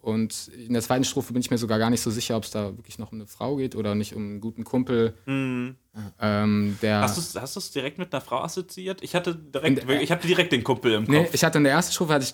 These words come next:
Speaker 1: direkt eine Frau im Kopf. Das liegt, ist wahrscheinlich auf die, das, und das finde ich so schön an den Texten, auch, je nachdem, wie man persönlich gelagert ist, kann man die Songs auch, glaub ich, anders wahrnehmen, so.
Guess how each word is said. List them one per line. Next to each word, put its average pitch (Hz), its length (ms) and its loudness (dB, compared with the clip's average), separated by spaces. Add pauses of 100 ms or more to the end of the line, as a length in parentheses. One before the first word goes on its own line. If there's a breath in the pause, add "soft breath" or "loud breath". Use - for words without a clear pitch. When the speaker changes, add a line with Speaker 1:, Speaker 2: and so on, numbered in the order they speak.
Speaker 1:
direkt 139 300 2
eine 147 100 0
Frau 127 200 2
im 175 100 2
Kopf. 170 240 -2
Das 143 180 0
liegt, 175 180 2
ist - 240 -2
wahrscheinlich 165 380 4
auf 151 180 2
die, 135 180 -8
das, 165 240 2
und 160 60 0
das 180 140 4
finde 185 100 2
ich 151 80 0
so 143 80 0
schön 156 240 4
an 127 100 6
den 120 100 4
Texten, 120 260 -2
auch, 120 100 2 (320)
je 127 160 4
nachdem, 139 300 4
wie 139 60 8
man 131 140 6
persönlich 127 400 2
gelagert 131 460 2
ist, 139 160 -2
kann 123 140 2
man 123 160 4
die 113 80 2
Songs 123 260 0
auch, 120 80 0
glaub 113 160 -2
ich, - 160 -6
anders 113 260 0
wahrnehmen, 110 440 4
so. 113 220 -2